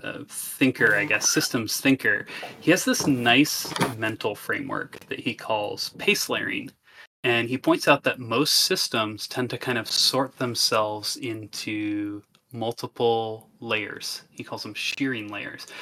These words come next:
You can almost visualize this as, like, concentric circles, and the outer circles are moving faster. Some of the, um, circles that he points to in hu-, most human systems,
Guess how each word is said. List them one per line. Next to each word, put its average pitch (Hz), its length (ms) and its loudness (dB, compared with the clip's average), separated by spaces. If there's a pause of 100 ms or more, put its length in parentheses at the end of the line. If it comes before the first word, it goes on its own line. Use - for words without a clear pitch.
(160)
You - 60 -20
can 165 100 4
almost 196 260 2
visualize 117 580 4
this - 280 -4
as, - 160 -8
like, 98 460 -4 (260)
concentric - 640 -2
circles, - 760 -2
and 117 120 -10
the 110 120 -8
outer 117 300 2
circles 107 460 -4
are 104 80 -4
moving 104 360 -8
faster. - 580 -6 (560)
Some 190 220 2
of 165 80 0
the, 123 360 8
um, 110 380 4 (440)
circles 151 480 4
that 113 140 0
he 131 120 0
points 127 400 -2
to 120 320 -4
in 107 320 -10 (100)
hu-, 139 280 -2
most 135 240 0
human 143 380 -2
systems, - 720 -8